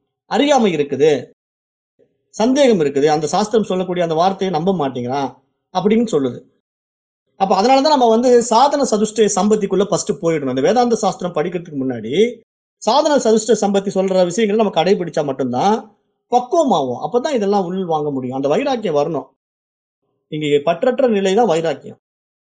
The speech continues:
நான் யாருன்னு தெரிந்து கொண்டு அந்த பற்றற்ற நிலையில இதை வந்து பிடிச்சிட்டோம்னா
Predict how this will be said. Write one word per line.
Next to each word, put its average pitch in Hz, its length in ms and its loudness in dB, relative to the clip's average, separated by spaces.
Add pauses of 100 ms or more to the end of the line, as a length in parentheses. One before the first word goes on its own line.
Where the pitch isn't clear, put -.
(320)
நான் 139 180 -6
யாருன்னு 226 360 0
தெரிந்து 214 320 2
கொண்டு 208 240 -2
அந்த 214 180 0
பற்றற்ற 214 400 -2
நிலையில 180 380 -2
இதை 196 120 0
வந்து 175 200 0
பிடிச்சிட்டோம்னா 165 540 -4